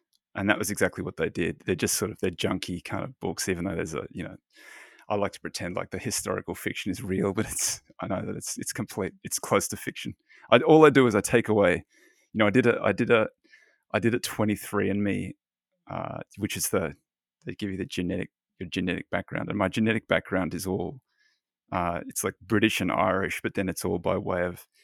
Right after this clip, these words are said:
it's Norwegian as well. So I was clearly part of this, my ancestors were clearly part of this, the Viking <laughs> raid. So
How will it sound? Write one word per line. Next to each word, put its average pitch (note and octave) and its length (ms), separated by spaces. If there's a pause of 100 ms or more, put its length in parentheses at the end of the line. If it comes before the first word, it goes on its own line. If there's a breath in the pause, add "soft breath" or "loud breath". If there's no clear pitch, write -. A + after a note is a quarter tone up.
(200 soft breath)
it's - 200
Norwegian F#2 560
as F2 140
well. F2+ 160
So G#2 200
I G2 60
was F#2+ 140
clearly F2+ 360
part F2+ 260
of F2 160
this, - 280 (200)
my G2+ 160
ancestors - 600
were D3 80
clearly G2 340
part F#2 240
of F2+ 120
this, - 300 (500 soft breath)
the G#2 80
Viking G2 540
<laughs> - 60
raid. E3+ 320
So - 280